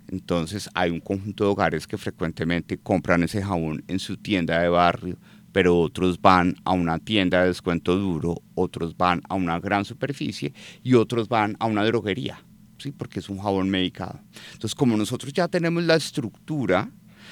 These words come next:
nosotros vamos a tiendas de barrio,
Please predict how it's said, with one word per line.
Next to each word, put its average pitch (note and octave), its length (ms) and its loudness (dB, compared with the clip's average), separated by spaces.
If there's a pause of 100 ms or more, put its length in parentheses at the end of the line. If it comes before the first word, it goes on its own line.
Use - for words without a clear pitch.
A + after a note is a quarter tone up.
(180)
nosotros F2+ 540 -2
vamos F#2+ 600 4 (360)
a G2 120 2
tiendas F2+ 380 2
de G2 120 2
barrio, F#2 580 4